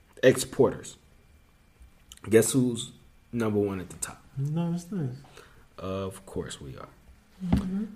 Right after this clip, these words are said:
Speaker 1: In twenty eighteen, we ranked number
Speaker 2: Snowfall.
Speaker 1: one. Yeah, that, yeah, absolutely, with
Speaker 2: Mm-hmm.
Speaker 1: ten thousand five hundred and eight. N-,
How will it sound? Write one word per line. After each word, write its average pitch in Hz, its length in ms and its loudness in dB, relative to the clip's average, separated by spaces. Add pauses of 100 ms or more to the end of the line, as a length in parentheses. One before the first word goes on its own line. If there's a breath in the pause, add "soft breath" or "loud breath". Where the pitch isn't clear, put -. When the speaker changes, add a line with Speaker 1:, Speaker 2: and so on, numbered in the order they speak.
(320)
Speaker 1:
In 98 380 -2 (160)
twenty 127 360 4
eighteen, 117 340 4
we 113 100 4
ranked 101 280 2
number 160 160 4
Speaker 2:
Snowfall. 113 220 6
Speaker 1:
one. - 280 2 (560 loud breath)
Yeah, 180 280 12
that, 175 340 8
yeah, 208 160 12
absolutely, 156 600 4
with 107 180 2
Speaker 2:
Mm-hmm. 113 200 -4
Speaker 1:
ten 160 260 2
thousand 120 520 2 (680 soft breath)
five 113 260 2
hundred 101 300 -4
and 92 160 -6
eight. - 100 -14 (640 loud breath)
N-, 95 100 -12